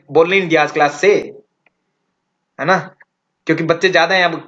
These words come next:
अगर सरिता जी बोले तो फिर सारे बच्चे छोड़ के चले जाएंगे, अच्छा नहीं लगता ना प्रीत जी, इसलिए प्रीत-, सरिता जी को बोलने नहीं देंगे हम किसी भी कीमत पर, ठीक है। और सरिता जी ने जो है ना, मुझे लाइटर चीजें पसंद नहीं,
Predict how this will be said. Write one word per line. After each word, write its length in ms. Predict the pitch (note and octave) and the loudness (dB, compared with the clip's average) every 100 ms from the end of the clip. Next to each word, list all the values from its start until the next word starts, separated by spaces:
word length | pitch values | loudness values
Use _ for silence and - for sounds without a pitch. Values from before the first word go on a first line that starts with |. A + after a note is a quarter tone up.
| - | -2
अगर 140 | D#3 | -2
सरिता 300 | D#3+ E3+ E3+ | 2 2 2
जी 100 | E3 | 2
बोले 200 | D#3+ D#3+ | 2 2
तो 60 | D#3 | 0
फिर 100 | D3 | -2
सारे 220 | D#3 D#3+ | 0 0
बच्चे 200 | D#3+ - | 0 -6
छोड़ 200 | D#3 D3+ | -4 -2
के 80 | D#3 | -2
चले 180 | D3+ D3 | -2 0
जाएंगे, 180 | C#3+ D3 | 0 -2
अच्छा 200 | D3 E3+ | -6 -4
नहीं 100 | C#3 | -4
लगता 180 | C3 | -6
ना 100 | D#3 F3 - | -6 -6 -6
प्रीत 200 | C#3 C3+ | -6 -4
जी, 80 | B2+ B2 - _ _ _ _ _ _ - | -8 -14 -20 _ _ _ _ _ _ -8
इसलिए 140 | D#3 | -6
प्रीत-, 440 | D#3 - - D3+ D3+ | -6 -10 -8 -6 -2
सरिता 320 | F3+ F3+ G#3 | 0 2 0
जी 100 | G3+ | 0
को 80 | G3+ | -2
बोलने 260 | F3 F#3 | 0 0
नहीं 80 | F3+ | -2
देंगे 160 | C#3+ C#3+ | -2 -4
हम 60 | |
किसी 200 | C#3 D#3 | -4 -4
भी 60 | D#3+ | -4
कीमत 240 | C#3+ B2+ | -4 -8
पर, 200 | - A2+ - - - C#3+ - _ _ _ _ _ _ _ _ _ _ _ _ _ C#3 | -8 -10 -10 -20 -20 -18 -18 _ _ _ _ _ _ _ _ _ _ _ _ _ -14
ठीक 140 | C#3 | -10
है। 100 | D#3 - - - _ _ _ _ _ - | -8 -10 -14 -18 _ _ _ _ _ -6
और 140 | C#3 | -4
सरिता 320 | C#3+ D#3+ E3 F3 | 2 2 4 2
जी 60 | |
ने 120 | F3 E3+ | 0 -6
जो 100 | - | -10
है 100 | C#3+ _ _ _ _ F#3+ | -20 _ _ _ _ -6
ना, 120 | A#3 | -4
मुझे 200 | G#3 F#3 | -2 2
लाइटर 300 | D#3+ D#3+ E3 | 2 0 -4
चीजें 240 | E3 E3 | -2 -4
पसंद 260 | D#3 E3+ D#3 | -2 -4 -4
नहीं, 200 | C3+ | -8